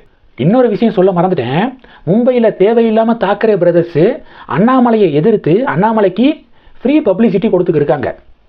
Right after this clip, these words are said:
ஏற்கனவே இந்தியா ஃபுல்லா அண்ணாமலை மிகவும் பரிச்சயமான ஒரு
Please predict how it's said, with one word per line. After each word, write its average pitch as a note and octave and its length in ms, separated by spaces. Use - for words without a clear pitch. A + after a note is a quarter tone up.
ஏற்கனவே G3 520
இந்தியா G#3+ 340
ஃபுல்லா G#3+ 320
அண்ணாமலை G#3 540
மிகவும் G3 320
பரிச்சயமான A3+ 680
ஒரு F#3 180